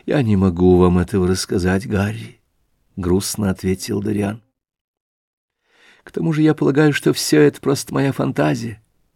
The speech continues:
Этот несчастный случай ужасно меня расстроил. Я предчувствую, что и со мной случится нечто подобное». «Какой вздор!» «Надеюсь, что так оно и есть.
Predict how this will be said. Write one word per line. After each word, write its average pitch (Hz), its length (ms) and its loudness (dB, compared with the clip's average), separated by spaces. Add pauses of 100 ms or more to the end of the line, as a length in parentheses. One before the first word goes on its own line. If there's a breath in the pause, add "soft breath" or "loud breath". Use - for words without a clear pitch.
(220)
Этот 110 240 0
несчастный 120 680 2
случай 123 520 0
ужасно 107 520 2
меня 110 160 -8
расстроил. 123 580 -8 (1080 loud breath)
Я 143 140 2
предчувствую, 135 680 -2
что - 140 -4
и 127 40 4
со 135 160 0
мной 120 240 2
случится - 640 -6
нечто 107 420 -4
подобное». 123 520 -8 (720)
«Какой 95 420 6
вздор!» 85 480 2 (340 loud breath)
«Надеюсь, 104 480 4
что - 180 -4
так - 160 -8
оно 104 140 -2
и 104 80 -2
есть. 110 520 -8